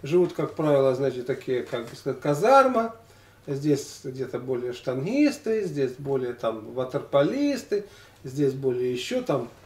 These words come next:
по, эти самые боксеры, борцы по, по кубрикам. Вот. И в-, вот, вот так мы живем. Значит, наступает новый день, э,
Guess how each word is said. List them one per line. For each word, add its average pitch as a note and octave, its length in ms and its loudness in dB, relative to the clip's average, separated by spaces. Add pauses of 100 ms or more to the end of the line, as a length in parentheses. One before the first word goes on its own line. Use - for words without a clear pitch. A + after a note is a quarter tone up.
(500)
по, C3 440 0 (140)
эти C#3 440 -12
самые A#2 300 -10
боксеры, E3+ 680 0 (420)
борцы D3+ 480 -2
по, - 380 2 (200)
по G3 120 2
кубрикам. B2+ 640 -4 (1200)
Вот. C#3 420 -10 (180)
И C4+ 480 -2 (840)
в-, D3 300 -6
вот, D#3+ 300 -4
вот E3 160 -2
так G#3+ 180 0
мы F3 140 0
живем. B2+ 420 -2 (240)
Значит, F#3 260 -4
наступает F#3+ 880 2 (640)
новый D3+ 400 2
день, D4 420 4 (840)
э, C3 520 -2